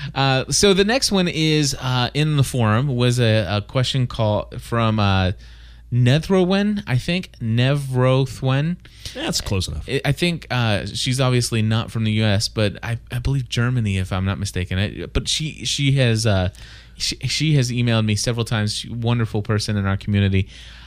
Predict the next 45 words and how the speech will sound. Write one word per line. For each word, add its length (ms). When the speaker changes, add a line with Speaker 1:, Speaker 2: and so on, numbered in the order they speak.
Speaker 1:
Uh, 240
anyway, 560
uh, 280
I've 140
just 240
gotten 300
my 180
MacBook, 640
woohoo, 480
and, 540
uh, 440
let's 160
see 120
here. 440
And 140
that 100
was, 240
she 200
put 160
that 160
in 100
there, 160
not 220
me. 180
But 100
anyway, 380
um, 340
but 140
now 280
I 120
am 120
in 200
need 240
of 100
something 340
that 240
does 280
the 80
same 320
thing 280
as 140
Word, 320
Excel, 340
and 120
PowerPoint. 640